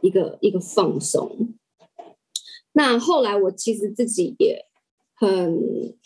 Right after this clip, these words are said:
呃，因缘际会的，就是我自己也学了，就是我自己也成为芳疗师的时候，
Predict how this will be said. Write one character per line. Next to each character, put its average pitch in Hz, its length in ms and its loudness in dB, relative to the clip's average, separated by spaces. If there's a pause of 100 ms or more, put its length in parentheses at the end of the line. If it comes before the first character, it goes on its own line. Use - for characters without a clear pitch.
(960)
呃， 175 220 2
因 233 100 4
缘 247 180 4
际 240 200 2
会 233 180 2
的， 175 60 -2
就 190 120 -2
是 220 160 2
我 180 140 0
自 226 140 0
己 190 100 -6
也 170 160 2
学 - 400 -4
了， - 140 -4
就 254 100 4
是 277 100 0
我 196 160 2
自 330 200 -2
己 247 100 2
也 165 100 2
成 - 200 -2
为 185 120 0
芳 226 220 0
疗 185 160 0
师 - 200 -2
的 - 100 2
时 - 200 -6
候， - 220 -2